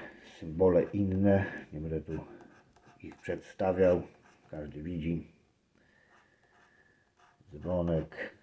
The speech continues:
kapelusz, kurczę. I, i ostatnia szansa. No niestety jesteśmy na zero.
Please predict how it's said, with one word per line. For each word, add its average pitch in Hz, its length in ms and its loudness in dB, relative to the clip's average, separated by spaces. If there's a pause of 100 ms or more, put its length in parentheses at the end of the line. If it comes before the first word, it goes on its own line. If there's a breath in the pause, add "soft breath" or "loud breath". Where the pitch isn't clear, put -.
kapelusz, 78 840 -2
kurczę. - 840 -8 (1500 soft breath)
I, 123 320 6 (300)
i 104 120 2
ostatnia 87 560 -4
szansa. 87 540 -6
No 71 100 -6
niestety 69 720 -10 (180)
jesteśmy 73 540 -16
na 69 160 -12
zero. 71 340 -6